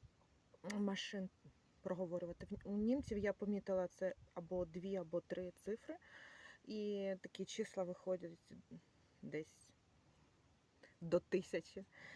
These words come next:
І проговорюєте весь час, коли йдете, проговорюєте. Але таке тренування треба робити щодня.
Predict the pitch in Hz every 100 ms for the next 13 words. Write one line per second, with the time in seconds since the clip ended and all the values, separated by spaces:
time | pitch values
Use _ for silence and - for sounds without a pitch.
0 | - - - - 254 349 440 440 415 359
1 | 302 381 349 285 - 226 233 - 220 214
2 | - - 202 202 202 196 247 220 - 180
3 | 180 180 175 170 175 - 247 294 302 277
4 | 285 285 277 294 311 285 262 233 226 247
5 | - - 220 190 170